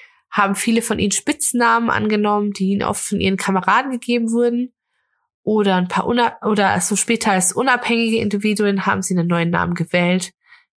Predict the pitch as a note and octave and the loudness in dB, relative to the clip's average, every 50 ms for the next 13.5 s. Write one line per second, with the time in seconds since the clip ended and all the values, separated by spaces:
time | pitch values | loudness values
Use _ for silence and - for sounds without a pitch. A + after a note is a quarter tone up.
0 | _ _ _ _ _ - G#3 G3+ D#3+ F#3+ G3 F#3 F#3 F#3+ F#3+ F#3 F#3+ F3+ - - | _ _ _ _ _ -2 -2 2 2 4 4 4 4 4 2 2 2 2 0 0
1 | - F#3+ F#3 F3+ F3+ - - - E3+ E3 F3+ F3 F3+ - F#3 - - - - F3+ | 2 2 2 2 2 0 -2 -2 -2 0 0 -2 0 -2 -2 -2 -2 -2 -2 0
2 | F3+ - - - F#3+ F3+ - E3 D#3 - - E3+ D#3+ E3 D#3+ E3 F3 - - F3 | -2 -2 -2 -2 -2 -2 -2 -2 -2 -2 -4 -4 -2 0 0 0 0 0 -2 0
3 | E3+ E3+ E3 F3+ F3+ F3 E3+ F3 F3+ G3 A3+ A#3+ - A3 G#3 G3+ - - G#3 G3+ | 0 0 0 0 0 -2 0 2 2 2 2 2 0 0 -2 0 0 0 0 2
4 | F#3+ F#3 F#3 F#3 - - F3 F3 F3 F3 F3+ F3+ _ _ _ _ _ _ _ _ | 2 2 0 -2 -2 -2 -2 -2 -2 -2 -4 -6 _ _ _ _ _ _ _ _
5 | _ _ _ _ _ _ _ _ F#3 - F#3+ - - G3 F#3+ F#3 F3+ F3+ F3+ F3+ | _ _ _ _ _ _ _ _ -2 -2 0 0 0 2 2 4 4 4 4 4
6 | F3 E3+ F3 F3 - _ _ _ _ _ _ _ - - - - - - - - | 2 0 -2 -4 -8 _ _ _ _ _ _ _ -8 -6 -4 -4 -4 -6 0 2
7 | G3 F#3+ F#3 F3 F#3 F#3 E3+ F3+ G3 F#3+ - F#3+ F3+ F3 F3+ - - - - F#3 | 2 2 4 4 4 4 2 2 0 0 0 0 0 0 -2 -4 -4 0 0 2
8 | F3+ F3 F3 E3+ F3 - - G#3+ G#3 G#3+ G#3+ - - G3+ G3+ F#3 F#3 F3+ F3+ - | 4 4 2 2 0 -2 0 0 0 0 0 -2 -2 -2 0 2 2 0 0 0
9 | - G3+ F#3 F#3 F3 F3+ - F3 E3+ F3 - - - - - - E3+ E3 E3+ E3+ | 0 0 0 0 0 2 0 0 0 0 -2 -4 -6 -6 -4 -4 -4 -2 0 0
10 | D#3 D#3 E3 F3 F3 - - E3 E3+ E3+ E3 F3+ F3+ - - F3+ E3+ D#3+ F3 - | 0 0 0 -2 -4 -2 -2 -2 0 0 0 0 -2 -2 -2 -2 -2 0 -2 -2
11 | - F3+ F3 E3+ D#3+ - - E3+ - - E3 F3+ F#3 - G3 - - - - F#3 | -2 -2 0 0 -2 -2 -2 -2 0 0 0 0 0 0 -2 0 0 0 0 2
12 | G3+ F3+ - G3 F#3 - E3 D#3+ - D#3 D3+ - E3 D#3+ D#3+ - - G3+ F#3+ - | 0 0 -2 -2 -2 -2 -2 -2 -2 -4 -2 -2 -2 -4 -4 -4 -4 -4 -2 -2
13 | F#3 F3+ - - F3 - - D#3+ D#3+ | -4 -6 -4 -6 -4 -2 -2 -4 -4